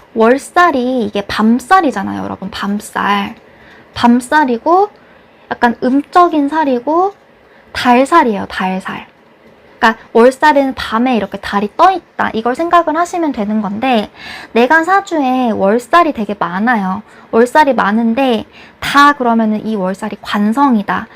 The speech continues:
거기에다가 예를 들어가지고 내가 도화살, 도화살도 같이 가지고 있다. 근데 이제 월살 같은 경우는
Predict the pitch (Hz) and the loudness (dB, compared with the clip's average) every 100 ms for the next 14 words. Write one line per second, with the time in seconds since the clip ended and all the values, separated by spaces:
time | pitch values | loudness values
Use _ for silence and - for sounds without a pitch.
0 | - - 262 254 311 302 247 202 196 226 | -20 -2 0 2 2 2 0 -2 -2 -2
1 | 226 214 202 - 190 220 190 254 311 - | -2 -2 -4 -8 -12 -10 -4 0 0 -4
2 | - _ _ - 254 269 277 - - - | -20 _ _ -2 4 4 2 -4 -10 -10
3 | - _ _ _ _ _ - 254 320 320 | -14 _ _ _ _ _ 0 4 4 0
4 | 277 254 254 349 415 - _ _ - 262 | -4 -2 0 0 0 -4 _ _ -10 -10
5 | - 339 214 202 226 190 - - 180 - | -6 -8 -6 -8 -8 -10 -10 -4 -4 -4
6 | - - 285 277 240 208 247 - 349 359 | -10 0 2 4 4 4 2 0 2 4
7 | 349 339 - 277 269 254 240 233 233 233 | 4 2 -2 -4 -4 -2 -2 -2 0 -2